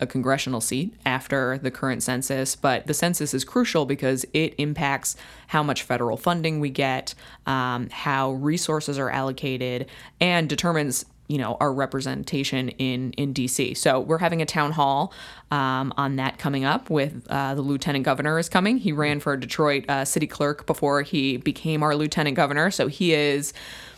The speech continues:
probably the most passionate person I've ever met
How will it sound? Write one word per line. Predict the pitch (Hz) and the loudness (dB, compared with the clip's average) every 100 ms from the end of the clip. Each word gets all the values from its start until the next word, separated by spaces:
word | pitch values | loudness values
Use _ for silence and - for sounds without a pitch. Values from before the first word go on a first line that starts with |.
| - | -4
probably | - 202 208 208 | 4 6 6 6
the | 202 | 4
most | 185 170 - | 4 2 4
passionate | 160 160 165 - | 2 4 0 0
person | 165 151 156 151 | 2 2 2 2
I've | 151 147 | 2 4
ever | 143 143 | 4 2
met | 143 160 349 | 4 4 4